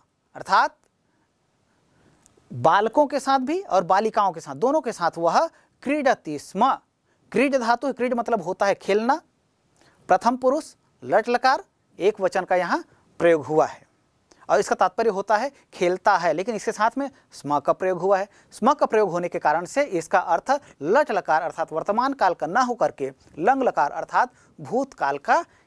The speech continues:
यहाँ अर्थ यह शब्द देता है। कौन सा? क्रीडति स्म। तो बिलासा शैशव काले बाला बालैः सह क्रीडति स्म। बिलासा जो है शिशु अवस्था में बालिकाओं और बालकों के साथ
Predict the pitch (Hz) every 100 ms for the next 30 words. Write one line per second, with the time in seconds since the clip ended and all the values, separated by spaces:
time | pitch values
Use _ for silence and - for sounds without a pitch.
0 | - 143 165 311 165 147 180 156 196 330
1 | _ _ - 156 240 156 139 143 123 -
2 | 233 233 285 - _ _ - 185 151 -
3 | 110 - 170 160 - _ _ _ _ _
4 | _ _ - 185 139 185 190 226 - 302
5 | - 226 226 - 277 269 202 208 240 254
6 | 190 175 202 254 262 196 180 180 208 196
7 | - 220 247 254 160 135 - 123 - 156
8 | 208 165 _ _ _ - 143 208 233 294
9 | 233 175 135 160 208 285 - _ _ -
10 | 233 214 160 - - 139 131 - 139 135
11 | 143 233 294 302 _ _ _ _ 139 120
12 | 160 196 196 214 294 208 151 147 151 156
13 | 170 - 147 - 180 277